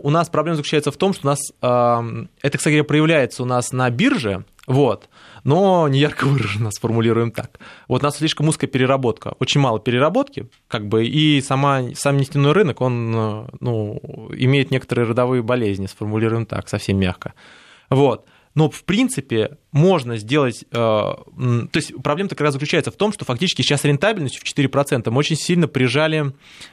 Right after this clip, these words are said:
розницу именно. То есть она несет серьезные, ну, то есть возьмем, например, какие-нибудь регионы, там реально есть ситуации, где эн-, а, независимым Н П З приходится продавать там больше, дороже рынка, вот,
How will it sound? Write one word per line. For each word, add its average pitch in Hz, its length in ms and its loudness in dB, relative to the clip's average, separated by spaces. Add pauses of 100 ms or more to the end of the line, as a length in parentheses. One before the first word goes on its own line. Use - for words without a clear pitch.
(200)
розницу 127 480 0
именно. 95 460 -4 (800)
То - 60 -4
есть 127 120 0
она 165 140 2
несет 170 260 0
серьезные, 151 420 2
ну, 160 140 2
то - 120 -10
есть 113 120 -12
возьмем, 151 240 2
например, 147 240 2
какие-нибудь 147 300 0
регионы, 165 360 2
там 123 200 -2
реально 160 240 2
есть 135 240 -2
ситуации, 156 440 0
где 127 440 2 (360)
эн-, 131 220 2
а, 120 480 2
независимым 135 460 0
Н 123 40 -8
П 131 100 -2
З 175 120 0
приходится 143 580 0
продавать 110 460 0
там 98 300 -6
больше, 120 1200 0 (400)
дороже 127 380 0
рынка, 101 340 -6 (760)
вот, 107 360 -2